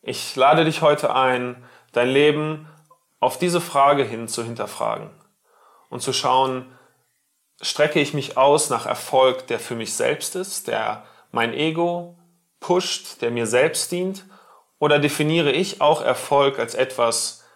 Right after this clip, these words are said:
was ich an anderen sehe, was bei anderen Menschen sichtbar wird, nicht an mir? Ich lade dich ein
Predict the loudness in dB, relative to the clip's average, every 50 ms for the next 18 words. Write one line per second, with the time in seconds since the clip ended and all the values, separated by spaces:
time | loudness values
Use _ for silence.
0 | _ _ 0 0 0 0 0 0 0 0 2 2 2 2 4 4 2 2 2 0
1 | -4 -6 -10 -12 -14 -14 -6 0 2 2 4 4 0 -2 -2 -4 -4 -4 0 0
2 | 2 2 2 2 2 2 0 0 0 -2 -2 -2 -4 -4 -6 -8 -8 -8 -8 -8
3 | -10 -10 -12 -12 -10 -10 -10 -12 -8 -8 -8 -8 -6 -8 -8 -8 -8 -8 -8 -10
4 | -10 -12 _ _ _ _ _ _ _ _ _ _ _ _ _ _ _ _ _ _
5 | _ _ _ _ _ _ _ _ _ _ _ _ _ _ -12 -2 2 4 6 6
6 | 6 4 2 -2 -4 -2 -2 0 0 0 -2 -4 -6 -12 -14 -20